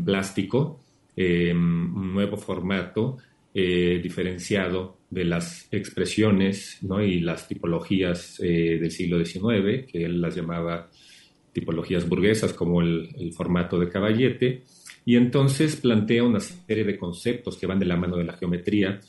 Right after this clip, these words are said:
y que los vamos planteando a lo largo de esta exposición y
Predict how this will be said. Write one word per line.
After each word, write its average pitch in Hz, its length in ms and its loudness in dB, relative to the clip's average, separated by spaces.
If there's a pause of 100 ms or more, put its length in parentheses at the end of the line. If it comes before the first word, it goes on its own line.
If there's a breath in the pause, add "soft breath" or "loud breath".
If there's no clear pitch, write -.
(280 loud breath)
y 104 220 2
que 107 120 2
los 98 160 2
vamos 104 200 0
planteando 98 460 -2
a - 20 0
lo 87 120 0
largo 87 260 -2
de 87 60 -2
esta 87 160 -8
exposición 135 1000 0
y 107 480 2